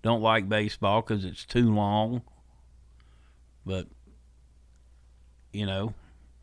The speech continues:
I, I don't see it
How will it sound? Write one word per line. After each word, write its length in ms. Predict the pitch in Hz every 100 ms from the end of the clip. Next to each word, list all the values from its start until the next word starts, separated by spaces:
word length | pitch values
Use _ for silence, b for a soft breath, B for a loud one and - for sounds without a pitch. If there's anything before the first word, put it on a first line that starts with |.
| - - - - - - - -
I, 160 | - - - - - - - - - - -
I 140 | 104
don't 240 | 120 101
see 320 | - 120 123
it 120 | 110